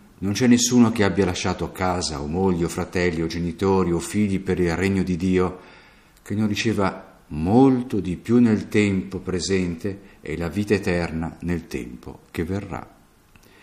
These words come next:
Parola del Signore.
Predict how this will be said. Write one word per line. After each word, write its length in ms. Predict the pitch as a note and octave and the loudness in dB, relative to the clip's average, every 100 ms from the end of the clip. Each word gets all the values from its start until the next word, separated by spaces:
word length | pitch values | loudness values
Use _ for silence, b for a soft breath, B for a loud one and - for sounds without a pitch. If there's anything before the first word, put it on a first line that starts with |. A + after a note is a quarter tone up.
| b b b _ | b b b _
Parola 580 | C#3+ C#3 C#2 A#1 B1 B1+ - | 2 2 2 -4 -8 -10 -10
del 300 | E2 G2 B2 | -2 4 4
Signore. 800 | A#2+ - F#2+ C#2+ A#1+ B1 B1+ - | 6 4 2 -4 -6 -10 -12 -16